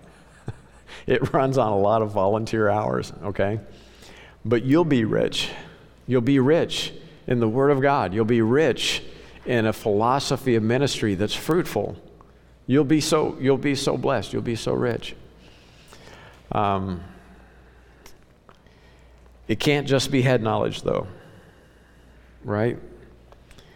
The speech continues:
It can't. It can't just be knowing uh, all the right things about the Bible, all the right things about God. You have to be fruitful.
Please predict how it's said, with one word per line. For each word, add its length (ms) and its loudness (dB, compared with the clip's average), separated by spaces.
It 60 -6
can't. 340 0
It 80 -10
can't 240 0
just 220 -2
be 200 2
knowing 680 2
uh, 220 -4
all 240 2
the 100 2
right 260 2
things 320 -2
about 260 -2
the 80 -2
Bible, 420 0
all 240 2
the 100 2
right 260 2
things 320 -2
about 300 -2
God. 360 0
You 140 0
have 240 0
to 100 0
be 140 0
fruitful. 680 -2